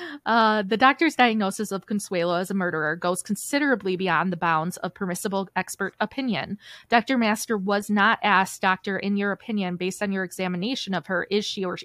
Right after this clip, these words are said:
is she not guilty of murder?" But her, his testimony comes very close to answering that question.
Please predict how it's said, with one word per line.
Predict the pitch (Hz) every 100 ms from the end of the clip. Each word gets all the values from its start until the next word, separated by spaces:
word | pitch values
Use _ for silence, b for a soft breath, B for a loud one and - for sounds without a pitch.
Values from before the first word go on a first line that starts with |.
| -
is | 214
she | - 190
not | 185 175 -
guilty | 175 165 -
of | 160
murder?" | 190 196 180 - B B B
But | - 202
her, | 214 -
his | 233 196
testimony | - 294 - - 202 180 170
comes | - 190 180
very | 185 175
close | 170 170 165 -
to | -
answering | 160 196 -
that | - -
question. | - - - - - -